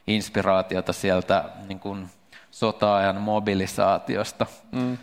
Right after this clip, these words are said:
Speaker 1: Ja, ja siellä kyllä muistutetaan, että kyllä nämä tehtaiden omistajatkin sai sitten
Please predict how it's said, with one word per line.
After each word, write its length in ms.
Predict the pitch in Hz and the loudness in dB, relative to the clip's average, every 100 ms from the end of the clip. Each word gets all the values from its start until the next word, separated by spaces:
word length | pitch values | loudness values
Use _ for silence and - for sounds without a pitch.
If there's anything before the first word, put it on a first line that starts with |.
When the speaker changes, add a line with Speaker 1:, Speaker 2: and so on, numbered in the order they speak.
| - 104 | -8 0
Speaker 1:
Ja, 420 | 101 101 95 85 90 | 4 4 4 0 0
ja 120 | 101 | -2
siellä 320 | - 107 101 | 2 2 2
kyllä 200 | - 117 | 2 2
muistutetaan, 760 | 120 127 120 120 113 - 113 107 | 2 2 0 0 0 2 4 2
että 200 | 107 - | 0 -4
kyllä 220 | - 107 | 0 2
nämä 160 | 104 107 | 2 2
tehtaiden 580 | 113 120 110 120 113 117 | 2 0 2 2 4 2
omistajatkin 680 | 120 117 - 120 110 - 113 | 2 0 0 0 0 0 -6
sai 340 | - 120 113 | 0 2 2
sitten 440 | 110 - 120 110 | -2 -4 -2 -2